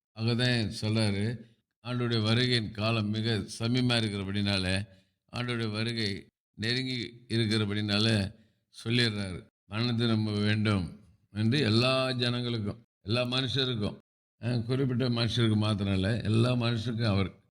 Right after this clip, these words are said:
கட்டளையிடுகிறவராக இருக்கிறார். ஆகவே மனம் திரும்பு, மனம் திரும்ப வேண்டும், மனம் திரும்ப வேண்டும். பேதுரு கூட சொல்றாரு,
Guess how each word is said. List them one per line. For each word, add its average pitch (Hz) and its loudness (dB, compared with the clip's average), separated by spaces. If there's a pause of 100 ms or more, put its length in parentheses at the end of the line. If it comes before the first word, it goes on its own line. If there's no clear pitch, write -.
(200)
கட்டளையிடுகிறவராக 110 0
இருக்கிறார். 90 -2 (300)
ஆகவே 127 0
மனம் 117 2
திரும்பு, 104 2 (400)
மனம் 131 0
திரும்ப 123 2
வேண்டும், 113 2 (300)
மனம் 123 -2
திரும்ப 120 2
வேண்டும். 98 0 (280)
பேதுரு 127 0
கூட 120 0
சொல்றாரு, 107 2